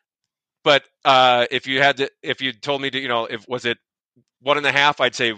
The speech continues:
under, under, under, under, under, because I think the next round opponent is, is going to be a very tough matchup for the Vikings.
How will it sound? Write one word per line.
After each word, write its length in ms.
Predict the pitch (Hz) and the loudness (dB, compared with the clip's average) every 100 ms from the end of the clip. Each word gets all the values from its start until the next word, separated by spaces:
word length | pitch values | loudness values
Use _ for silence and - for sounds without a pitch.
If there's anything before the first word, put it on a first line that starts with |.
| - | -4
under, 200 | 127 120 | -4 -2
under, 240 | 117 117 113 | -2 -2 -2
under, 240 | 117 113 | -4 -4
under, 300 | 107 110 107 | -4 -4 -6
under, 260 | 113 107 101 | -6 -8 -10
because 300 | 101 110 101 | -6 -4 -4
I 80 | 110 | -4
think 180 | 117 | -6
the 120 | 113 113 | -6 -6
next 240 | 113 - | -6 -4
round 200 | 110 104 | -6 -6
opponent 400 | 98 110 104 95 | -10 -10 -10 -12
is, 280 | 101 90 87 - | -14 -16 -18 -14
is 120 | 104 | -12
going 140 | 107 107 | -10 -12
to 40 | |
be 80 | 101 | -12
a 60 | 98 | -10
very 300 | 95 98 92 | -10 -10 -8
tough 180 | 92 - | -10 -10
matchup 280 | 85 - | -18 -18
for 80 | - | -20
the 60 | 76 | -18
Vikings. 380 | 57 _ - | -18 _ -20